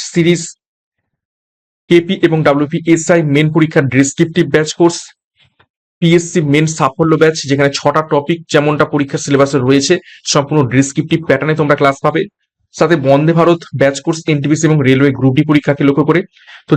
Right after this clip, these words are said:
যার যেটি প্রয়োজন রয়েছে, সেই অনুযায়ী যোগাযোগ করো নাইন সিক্স ফোর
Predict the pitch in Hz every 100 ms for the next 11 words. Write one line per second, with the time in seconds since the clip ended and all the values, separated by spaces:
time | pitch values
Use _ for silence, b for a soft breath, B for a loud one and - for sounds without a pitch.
0 | 131 180 185 185 208 208 170 170 170 147
1 | 151 175 - 175 160 160 160 160 147 143
2 | 147 156 139 123 175 - 208 202 - -